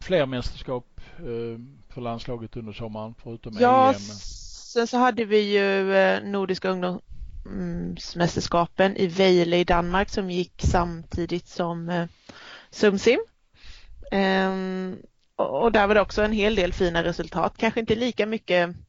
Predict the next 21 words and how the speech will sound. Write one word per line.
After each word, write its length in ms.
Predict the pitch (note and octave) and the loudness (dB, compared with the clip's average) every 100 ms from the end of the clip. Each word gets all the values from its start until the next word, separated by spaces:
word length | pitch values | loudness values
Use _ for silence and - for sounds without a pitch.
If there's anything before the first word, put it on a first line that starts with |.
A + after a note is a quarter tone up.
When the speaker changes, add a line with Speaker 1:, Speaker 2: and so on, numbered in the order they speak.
| _ - _ _ - _ - | _ -20 _ _ -20 _ -8
Speaker 2:
eh, 220 | F#3 F3+ | -4 -2
personliga 520 | F#3+ F3+ F3+ E3+ E3+ | -2 -2 0 2 2
rekord, 640 | F3 - E3+ F#3 F3+ F3+ F#3 - - | 2 -2 0 0 -2 -6 -8 -12 -8
eh, 220 | F3+ F3 | -2 -2
som 280 | E3+ F3+ E3 | 0 0 0
på 140 | - - | -2 -2
E 220 | F#3+ F3+ | 4 4
J 300 | F3+ F#3 F#3 | 6 4 6
M, 220 | A3 D#4 F#4 - - - | 4 4 -2 -12 -18 -8
men 160 | A3 A3 | -2 0
ändå 320 | G3+ F3+ F#3 | 2 2 2
en, 360 | F#3+ F#3 F3 | 2 2 0
en 400 | F3 F3+ F3+ F3+ | -2 -2 -2 -6
bra 460 | F3 E3 D#3+ D#3+ E3 - _ _ _ | -4 0 2 2 0 -6 _ _ _
start 480 | - - F3+ A#2 - | -16 -2 2 2 0
för 100 | - | -2
de 200 | F3 D#3 | 0 0
simmarna 480 | - F#3+ E3 - D#3+ | -2 -4 -4 -2 0
i 280 | E3+ E3+ E3 | 0 2 2
landslagssammanhang. 1400 | F3 E3+ - - - - - E3+ D#3 E3+ A3+ G#3 - - - | 0 -2 -4 -6 -6 -12 -6 -6 -4 0 0 0 -10 -18 -20
Speaker 1:
Mm. 260 | D2+ G2 | -20 -18